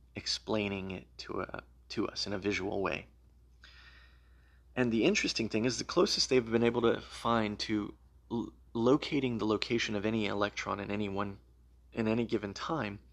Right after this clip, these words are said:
it seems to always be in what they call a superposition, meaning that it seems to be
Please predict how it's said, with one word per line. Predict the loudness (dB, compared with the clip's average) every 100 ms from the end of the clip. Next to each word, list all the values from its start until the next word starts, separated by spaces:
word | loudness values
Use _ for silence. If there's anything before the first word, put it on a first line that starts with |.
| -20 -20 -20 -20 -20 -20 -20 2
it | 6 6
seems | 4 2 2 2
to | 0 2
always | 4 4 2
be | -2 0
in | 0
what | 0 -2
they | -2
call | -2 -2 0 0 -6 -20 -20 -20 -20 -20 -4
a | -2
superposition, | 0 2 2 2 0 -2 -2 -2 -2 -4 -6 -16 -20 -20 -20 -20 -20 -20 -10
meaning | -2 0 2 0 0
that | 0 0
it | 0 -2
seems | -2 0 0 -4
to | -4
be | -2 -2